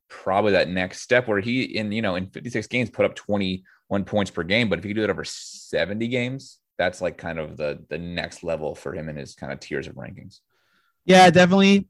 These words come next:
Speaker 2: Uh, as LeVert said on Media Day, as has been documented by a million people in the sports world, the best ability is availability. And over Brogdon's two seasons with the Pacers, Adam, when he plays, he has played in a hundred ten games on the dot. They are sixty-one and forty-nine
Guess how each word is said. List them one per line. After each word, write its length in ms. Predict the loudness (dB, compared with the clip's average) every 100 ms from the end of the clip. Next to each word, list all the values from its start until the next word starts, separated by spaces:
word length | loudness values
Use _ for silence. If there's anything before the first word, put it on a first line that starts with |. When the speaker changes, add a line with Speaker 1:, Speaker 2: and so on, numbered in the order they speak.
| 2
Speaker 2:
Uh, 300 | 6 8 8
as 180 | 6 2
LeVert 300 | 0 0 0
said 140 | -2
on 120 | 0 0
Media 260 | 0 0
Day, 240 | 0 0 0
as 240 | -2 -2
has 180 | -6 -4
been 140 | -4
documented 540 | -2 -4 -4 -6 -6 -4
by 280 | -4 -4 -6
a 60 |
million 340 | -2 2 2 0
people 320 | -4 -6 -8
in 100 | -10
the 60 | -12
sports 360 | -6 -4 -4
world, 320 | -4 -4 -6 -10 _ _ _
the 80 | 4
best 440 | 8 6 4 -4 _ _ -12
ability 420 | -6 -4 -2 -2
is 120 | -2
availability. 800 | 0 2 4 2 2 2 -2 -4 -6
And 220 | -2 0 2
over 320 | 2 4 2
Brogdon's 440 | 4 2 2 -8
two 160 | -8 -8
seasons 280 | -6 -4 -2
with 100 | -4
the 80 | -2
Pacers, 380 | -2 -2 -2
Adam, 260 | -2 -2 -4
when 160 | -4 -2
he 100 | -2
plays, 600 | 2 4 4 2 -6 -12
he 80 | -6
has 140 | -6 -4
played 360 | -2 0 0
in 140 | 0 0
a 40 |
hundred 320 | 0 0 0
ten 180 | 0 0
games 260 | 0 0 0
on 100 | 0
the 80 | 4
dot. 280 | 4 4
They 120 | 2 0
are 80 |
sixty-one 720 | 0 -6 -6 -2 0 2 2 0
and 160 | -6
forty-nine 500 | -8 -8 -6 -8 -12